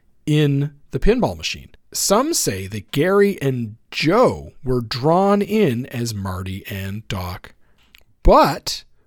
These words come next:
Paul Ferris says that Marty McFly on the back glass is his son. So where does that, uh, controversy or misconception come from?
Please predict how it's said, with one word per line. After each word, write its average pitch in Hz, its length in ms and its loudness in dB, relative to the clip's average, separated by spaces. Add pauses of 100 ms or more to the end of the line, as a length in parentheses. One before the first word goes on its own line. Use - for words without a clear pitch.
Paul 147 240 2
Ferris 220 420 2
says 143 380 0
that 127 160 -6
Marty 180 200 4
McFly 147 460 -4
on 117 120 -8
the 107 80 -10
back 294 440 0
glass 95 680 -8 (100)
is 143 640 4 (160)
his 143 220 -2
son. 202 480 0 (680)
So - 180 -2
where 220 280 6
does 247 140 0
that, 190 440 2
uh, 165 240 2
controversy 151 880 -2
or 101 100 -6
misconception 165 920 -2
come 107 240 -8
from? 92 280 -10